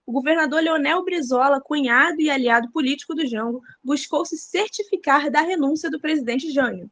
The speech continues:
Desconfiava da pressão por parte dos militares.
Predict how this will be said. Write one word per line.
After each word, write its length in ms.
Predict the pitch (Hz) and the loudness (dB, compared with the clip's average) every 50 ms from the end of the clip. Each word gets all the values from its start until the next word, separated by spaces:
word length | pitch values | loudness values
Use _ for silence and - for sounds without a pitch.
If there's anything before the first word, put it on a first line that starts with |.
| _ _ _ _ _ _ _ - | _ _ _ _ _ _ _ -8
Desconfiava 640 | 269 269 - - 320 339 339 339 302 330 349 349 | -6 -6 -4 -2 -4 -4 0 4 4 4 4 4
da 160 | 330 320 339 339 | 2 -2 -2 -2
pressão 640 | - 370 370 339 - - - - 294 302 359 359 320 | -2 -4 -4 -4 -6 -10 -4 0 0 2 2 0 -2
por 220 | - - 262 - | -4 -4 -6 -6
parte 340 | _ - 240 240 254 - 240 | _ 2 2 2 2 -2 -8
dos 120 | 240 247 | -8 -4
militares. 760 | 254 247 247 262 262 - 214 185 175 - - 208 - - - | -4 -2 -2 -2 -4 -4 -4 -6 -6 -8 -10 -14 -18 -18 -20